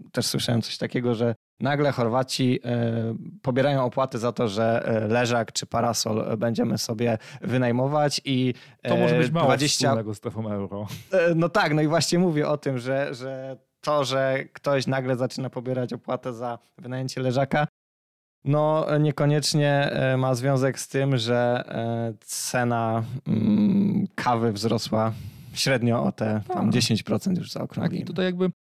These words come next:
Speaker 2: może zakończmy trochę taką myślą, że z jednej strony musimy pamiętać, że faktycznie jadąc gdzieś, pewne ceny się mogą zmieniać mocno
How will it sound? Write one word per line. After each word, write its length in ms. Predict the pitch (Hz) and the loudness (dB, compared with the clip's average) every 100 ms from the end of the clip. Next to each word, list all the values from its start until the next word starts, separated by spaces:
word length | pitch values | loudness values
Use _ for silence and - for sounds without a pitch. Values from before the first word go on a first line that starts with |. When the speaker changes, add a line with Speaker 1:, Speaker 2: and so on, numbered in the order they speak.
| _ | _
Speaker 2:
może 160 | 156 151 | 0 2
zakończmy 400 | 156 - 208 185 | 0 0 2 2
trochę 200 | 180 156 | 4 2
taką 240 | 156 - | 2 2
myślą, 520 | 165 170 180 165 156 151 | 4 6 4 2 4 4
że 400 | 151 151 151 151 _ _ _ | 4 4 2 0 _ _ _
z 180 | - 110 | -16 -8
jednej 380 | 123 160 156 156 | 0 0 2 0
strony 300 | - 156 151 | 0 2 4
musimy 280 | 147 - 143 | 2 2 -2
pamiętać, 540 | - 139 143 131 113 | 0 2 2 2 -2
że 60 | 107 | -2
faktycznie 460 | 117 - 127 - | -6 -4 -6 0
jadąc 340 | 117 110 110 104 | 0 0 -4 -6
gdzieś, 440 | 107 107 110 98 - _ - | -6 0 0 0 -6 _ -2
pewne 340 | 127 123 113 | 0 0 -4
ceny 300 | - 110 107 | -2 -2 -2
się 120 | 107 | -6
mogą 220 | 113 110 | -10 -10
zmieniać 300 | 110 120 113 | -10 -8 -8
mocno 480 | 113 113 - 147 175 | -6 -8 -6 -2 -2